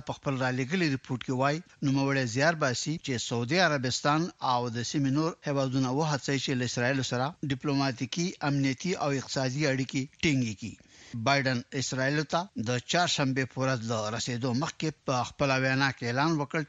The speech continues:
چې متحده ایالات به د اټومي وسلو له جوړولو نه د ایران د منع کولو په خاطر د پوځي طاقت نه د یوه وروستي آپشن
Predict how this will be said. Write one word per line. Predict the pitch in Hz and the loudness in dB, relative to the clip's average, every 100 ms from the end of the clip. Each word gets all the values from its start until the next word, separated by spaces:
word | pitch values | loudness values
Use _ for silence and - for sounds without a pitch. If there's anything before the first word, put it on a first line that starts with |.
| 151 | -6
چې | - 143 123 | -4 0 0
متحده | 139 127 131 143 | 0 -2 0 0
ایالات | 143 139 135 139 151 123 113 | 2 2 2 2 2 0 -2
به | 107 - - 151 | -4 -6 -14 -6
د | 139 | -4
اټومي | 123 123 147 175 | -2 0 2 2
وسلو | 139 - 131 156 - - 95 | 0 0 -2 -2 -4 -10 -4
له | 101 101 | -4 -4
جوړولو | 101 117 127 160 160 | -2 0 2 2 2
نه | 156 147 | 2 2
د | 135 | 0
ایران | 135 147 139 | 2 2 2
د | 127 | 0
منع | 123 117 123 | 0 -2 -2
کولو | 147 151 - | 0 -2 -4
په | - | -4
خاطر | 120 131 135 165 - | -2 0 -2 -6 -8
د | 120 | -6
پوځي | - 131 160 - | -2 -2 -2 0
طاقت | 127 - 139 156 | 0 0 0 0
نه | 139 | -2
د | 120 127 | -2 0
یوه | 131 143 - | 0 -2 -2
وروستي | 123 117 185 170 131 | -4 -2 0 0 0
آپشن | - 131 | 0 -2